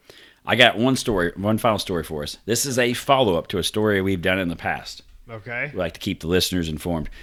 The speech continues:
Speaker 1: So you remember the old boy? He was on. He's from Kazakhstan. He had a, he married his sex doll.
Speaker 2: Bar-,
Speaker 1: And he, like, banged it.
Speaker 2: Borat.
Speaker 1: Yeah, like Borat, basically.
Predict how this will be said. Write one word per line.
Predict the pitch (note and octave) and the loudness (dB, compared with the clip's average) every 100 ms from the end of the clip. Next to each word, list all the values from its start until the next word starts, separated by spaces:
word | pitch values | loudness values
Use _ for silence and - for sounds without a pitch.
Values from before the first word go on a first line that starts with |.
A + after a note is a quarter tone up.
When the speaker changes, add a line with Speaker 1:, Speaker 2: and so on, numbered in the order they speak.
| - | -10
Speaker 1:
So | - | 0
you | B2+ | 2
remember | F#3 G3 | 4 4
the | E3+ C#3+ | 4 4
old | C#3 C3 G2+ | 4 4 0
boy? | G#2+ G#2 G#2 G#2 G#2 - | 2 4 4 2 -2 -8
He | G2+ | -6
was | F#2+ | -2
on. | F#2+ F2+ | 0 0
He's | F2 F#2+ | 0 -2
from | - F#2+ | -4 0
Kazakhstan. | B2+ G2+ E2 - F2 E2 D#2+ | 2 2 0 -2 -2 -2 -4
He | F2 | -4
had | D#2+ G2 F#2+ F#2+ F2+ - | 0 2 4 4 0 -6
a, | F2+ | -4
he | F#2+ | -2
married | E2+ F#2+ A2 A2+ | 0 2 4 2
his | F#2 E2 | 0 -4
sex | - - A#2+ - | -4 -2 -2 -2
doll. | - E2 D2 C2 - _ - _ - - | -4 -4 -4 -10 -16 _ -20 _ -20 -8
Speaker 2:
Bar-, | D#3 | -2
Speaker 1:
And | D#3+ | 0
he, | F#2 | 0
like, | E2+ C2 | -2 -2
banged | F3+ G3+ - | 2 6 6
it. | |
Speaker 2:
Borat. | B2 G#2 - - _ _ _ _ _ _ _ _ | 6 2 -8 -20 _ _ _ _ _ _ _ _
Speaker 1:
Yeah, | A2 F#2+ | 2 4
like | G2 - | 0 4
Borat, | B2 A2+ F#2 D2+ | 8 8 6 2
basically. | F2 - E2+ G2+ | -2 -2 -2 -2